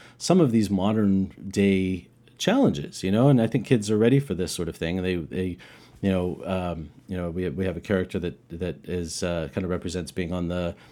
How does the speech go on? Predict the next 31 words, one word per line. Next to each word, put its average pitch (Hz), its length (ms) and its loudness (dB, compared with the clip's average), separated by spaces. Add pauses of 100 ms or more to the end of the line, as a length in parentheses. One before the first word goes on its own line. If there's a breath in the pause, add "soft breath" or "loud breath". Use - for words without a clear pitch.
(140 soft breath)
on 143 100 2
the 165 80 8
autistic - 600 0
spectrum, - 520 -4 (140)
you 85 100 -4
know? 98 220 4
And 107 140 2 (340 loud breath)
I 95 60 2
think 123 220 4
having 117 560 4 (100)
a 104 80 0
representative 104 680 2
character 98 520 0
that 87 260 -2
is, 92 400 -2 (560 soft breath)
that 95 300 -2
is, 92 400 0
uh, 92 380 -2 (200)
you 104 100 0
know, 87 360 -2 (140)
sort 101 200 2
of 87 80 0
managing 127 460 6
that 87 260 0
and 98 160 0
is 92 200 -4
sort 95 160 -4
of 85 100 -6
about 143 280 0
that, 92 200 0
one, 123 420 6